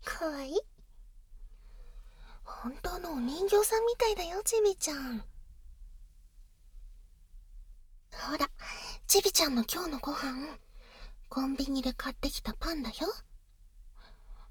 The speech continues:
とりあえずこれ食べてね。あれ、どうしたの？食べないの？食べない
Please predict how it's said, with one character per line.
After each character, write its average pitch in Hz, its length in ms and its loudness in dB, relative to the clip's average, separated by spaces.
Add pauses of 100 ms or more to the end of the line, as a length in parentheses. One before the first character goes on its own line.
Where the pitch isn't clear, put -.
(120)
と 269 140 -2
り 285 180 2
あ 285 60 4
え 269 60 2
ず - 180 2
こ 254 100 0
れ 277 160 2
食 285 120 0
べ 247 80 2
て - 140 -12
ね。 392 380 0 (2000)
あ 277 160 -6
れ、 285 160 0 (800)
ど 381 100 4
う 415 40 8
し 403 100 6
た 339 120 0
の？ 254 240 2 (1400)
食 294 120 2
べ 349 120 6
な 262 140 -4
い 226 80 -8 (100)
の？ 370 80 2 (2000)
食 233 160 2
べ 285 160 2
な 240 200 4
い 202 100 0